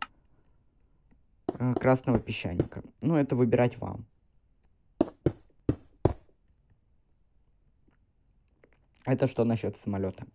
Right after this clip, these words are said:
С самолетом закончили. Надеюсь, все понятно. Я опять же вот тут полетаю, чтобы вы здесь могли что-то посмотреть,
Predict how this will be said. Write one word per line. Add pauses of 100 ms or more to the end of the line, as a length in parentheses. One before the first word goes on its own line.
С
самолетом (420)
закончили. (100)
Надеюсь,
все
понятно. (340)
Я
опять
же
вот
тут (140)
полетаю,
чтобы
вы (460)
здесь (600)
могли
что-то
посмотреть,